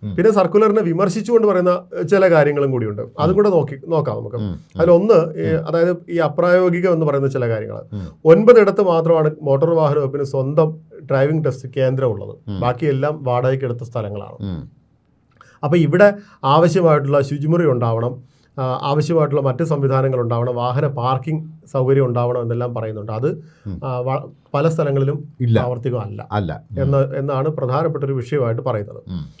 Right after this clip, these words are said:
Speaker 2: ഇനി എഴുപത്തേഴ് സ്ഥലങ്ങളിൽ റവന്യൂ പുറമ്പോക്കിലാണ് ടെസ്റ്റ്
Speaker 1: ടെസ്റ്റ്
Speaker 2: നടത്തുന്നത്.
Speaker 1: നടക്കുന്നത്.
Speaker 2: അവിടെ ഒന്നും ഈ പറഞ്ഞ സംവിധാനങ്ങളൊന്നുമില്ല.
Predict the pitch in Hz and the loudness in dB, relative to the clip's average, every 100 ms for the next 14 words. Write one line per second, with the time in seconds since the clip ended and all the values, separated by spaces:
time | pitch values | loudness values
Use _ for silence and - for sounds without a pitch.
0 | _ _ 156 175 147 156 220 214 226 233 | _ _ -2 4 4 6 6 6 6 6
1 | 226 170 165 156 170 - 135 143 165 190 | 4 4 4 2 0 -4 0 0 0 0
2 | 156 147 143 156 160 151 131 117 135 120 | 0 2 2 2 2 2 0 0 -2 -6
3 | _ _ _ _ - - 147 131 147 127 | _ _ _ _ -20 -8 -4 -2 0 0
4 | 117 127 101 90 82 78 - 131 156 147 | 2 0 -2 -2 -4 -8 -4 0 4 4
5 | 151 139 139 127 143 139 - 131 123 123 | 2 -2 -2 -2 -4 -8 -12 -8 -4 -2
6 | 120 120 110 113 104 104 | -2 -4 -6 -8 -10 -14